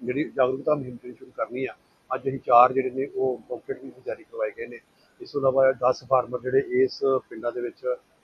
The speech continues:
ਜਿਹੜੇ ਪਿਛਲੇ ਸਮੇਂ, ਲੰਬੇ ਸਮੇਂ ਦੌਰਾਨ, ਅਹ, ਪਰਾਲੀ ਨੂੰ ਨਹੀਂ ਅੱਗ ਲਾ ਰਹੇ, ਉਹਨਾਂ ਨੂੰ ਸਨਮਾਨਿਤ ਵੀ ਕੀਤਾ ਮਾਨਯੋਗ ਡਿਪਟੀ ਕਮਿਸ਼ਨਰ ਜੀ ਨੇ। ਤਾਂ ਉਮੀਦ ਹੈ ਕਿ ਅਸੀਂ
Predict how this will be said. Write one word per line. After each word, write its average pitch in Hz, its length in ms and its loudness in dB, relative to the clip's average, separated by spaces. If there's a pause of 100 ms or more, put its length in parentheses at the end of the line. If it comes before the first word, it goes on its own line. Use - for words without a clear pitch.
(100)
ਜਿਹੜੇ 131 140 -2
ਪਿਛਲੇ 151 400 -2
ਸਮੇਂ, 131 260 -4
ਲੰਬੇ 120 260 0
ਸਮੇਂ 135 260 -4
ਦੌਰਾਨ, 113 340 -2
ਅਹ, - 760 -4
ਪਰਾਲੀ 131 320 0
ਨੂੰ 143 100 -2
ਨਹੀਂ 139 240 2
ਅੱਗ 120 120 -2
ਲਾ 113 140 0
ਰਹੇ, 117 100 -2
ਉਹਨਾਂ 127 160 -6
ਨੂੰ 135 80 -8
ਸਨਮਾਨਿਤ 110 400 -12
ਵੀ 143 60 -14
ਕੀਤਾ 135 220 -10
ਮਾਨਯੋਗ 113 360 -14
ਡਿਪਟੀ - 220 -20
ਕਮਿਸ਼ਨਰ - 300 -20
ਜੀ 131 120 -12
ਨੇ। 127 80 -4 (440)
ਤਾਂ 180 80 -2
ਉਮੀਦ 160 300 6
ਹੈ 196 40 8
ਕਿ 190 120 2
ਅਸੀਂ 175 320 0